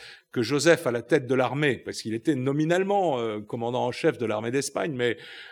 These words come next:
à la tête de l'armée, il aurait peut-être pas fait mieux. Mais en tout cas, euh, toutes ses intuitions et tous les ordres qu'il a donnés n'étaient pas si mauvais, finalement. Et surtout, lui donnait, non pas des ordres de modération, mais enfin, il donnait des ordres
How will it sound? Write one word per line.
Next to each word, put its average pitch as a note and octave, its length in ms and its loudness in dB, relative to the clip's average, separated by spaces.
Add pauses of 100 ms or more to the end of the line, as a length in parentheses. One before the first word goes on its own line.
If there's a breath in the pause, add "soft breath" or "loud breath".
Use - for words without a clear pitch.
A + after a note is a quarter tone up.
à A#2 100 -2
la C3 80 4
tête C#3+ 220 2
de C#3+ 80 2
l'armée, C#3+ 240 2
il A#2+ 100 2
aurait A2+ 200 0 (180)
peut-être - 320 -2
pas B2+ 140 -2
fait E3+ 160 4
mieux. A3 360 4 (460 soft breath)
Mais C3 120 2
en D3 140 0
tout D3+ 120 -4
cas, D#3 400 2
euh, A2+ 60 -2
toutes F3 260 -6
ses D3 220 2
intuitions E3+ 600 2
et B2+ 60 2
tous E3 140 -4
les C3 240 2
ordres C3+ 280 2
qu'il A2+ 200 -2
a G#2 60 0
donnés D3+ 260 2
n'étaient A#2+ 240 0
pas D3+ 120 0
si - 220 -2
mauvais, C#3 380 2 (320 loud breath)
finalement. B2 480 0
Et C#3 80 0
surtout, A3 420 0
lui G3+ 400 0 (240 loud breath)
donnait, D#3+ 460 4
non C#3 160 -2
pas F3 140 2
des D3+ 200 2
ordres C3 140 2
de A#2+ 80 2
modération, C3 580 0
mais E3+ 100 2
enfin, D#3 220 0
il E3+ 100 0
donnait D#3 240 4
des C3+ 220 0
ordres G3+ 300 0